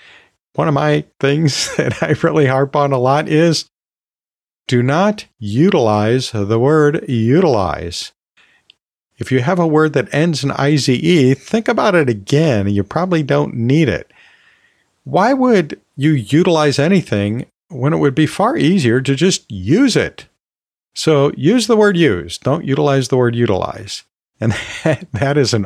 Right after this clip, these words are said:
overutilized, whoops, overused,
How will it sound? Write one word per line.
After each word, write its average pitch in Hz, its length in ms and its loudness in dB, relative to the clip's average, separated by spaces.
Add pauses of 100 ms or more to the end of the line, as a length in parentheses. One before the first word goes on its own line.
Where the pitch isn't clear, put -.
overutilized, 165 760 2
whoops, - 380 -2 (180)
overused, 190 920 -2